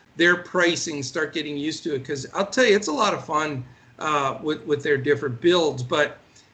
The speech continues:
you know, their, their highest priced guys are, like, fifty, sixty bucks, and they go all the way down to ten. So just to mention a few of the guys we were just talking about,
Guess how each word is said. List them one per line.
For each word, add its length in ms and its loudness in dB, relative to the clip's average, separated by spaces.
you 100 -4
know, 160 0
their, 340 4
their 240 4
highest 540 0
priced 320 -2
guys 380 -2
are, 80 -8
like, 220 -6
fifty, 380 -10
sixty 400 -8
bucks, 340 -4
and 120 -8
they 80 -4
go 160 0
all 180 2
the 60 0
way 160 -4
down 300 0
to 100 -10
ten. 540 -2
So 180 2
just 260 -2
to 60 0
mention 360 2
a 40 -2
few 180 -4
of 40 0
the 60 0
guys 340 2
we 120 -6
were 80 -4
just 300 -8
talking 400 -2
about, 480 -4